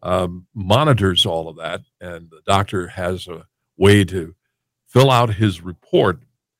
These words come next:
on what is going on with the patient, and, um, that's transmitted within five minutes after the call is ended. And so the emergency room doctor has a very,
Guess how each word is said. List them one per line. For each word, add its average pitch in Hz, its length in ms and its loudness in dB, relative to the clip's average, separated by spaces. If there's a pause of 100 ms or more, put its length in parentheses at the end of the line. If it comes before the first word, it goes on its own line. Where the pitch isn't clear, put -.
(140)
on 95 200 -10
what 110 220 0
is 98 140 -10
going 101 240 -4
on 92 200 -4
with 87 100 -16
the - 100 -20
patient, 139 480 -6 (540)
and, 92 420 -8
um, 92 520 -4 (220)
that's 101 360 0
transmitted 107 640 -4
within 98 280 -2
five 98 340 -2
minutes 92 240 -10
after 85 300 -12
the 85 160 -20 (160)
call 92 340 2
is 87 220 -16
ended. 101 380 -6 (400)
And 90 260 -8
so 95 180 -8
the 85 140 -8
emergency 139 640 2
room 117 400 4 (260)
doctor 104 440 -4
has 92 480 -6 (340)
a 85 100 -6
very, 117 640 2